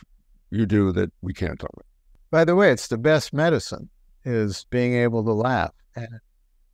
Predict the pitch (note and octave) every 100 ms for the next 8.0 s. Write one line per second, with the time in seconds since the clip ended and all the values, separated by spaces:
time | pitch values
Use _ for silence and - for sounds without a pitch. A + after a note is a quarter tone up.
0 | _ - A2 G#2 G#2 A2 - B2 C3 -
1 | - A#2 A2 B2+ C3 - B2 A2+ F#2+ -
2 | _ _ - B2+ D3 D3+ E3+ - _ A#2
3 | C#3 D3 C#3 B2+ B2+ A#2+ A2 - C#3+ C3+
4 | - C3 - B2 G#2 A#2 G2 C3 C3+ -
5 | A#2 G#2 G2+ G2 F2+ _ _ _ _ _
6 | _ _ - B2+ A2+ A#2+ B2+ A2 G#2 F2+
7 | B2+ D#3 F2 E2+ F2 E2 E2 D#2 D#2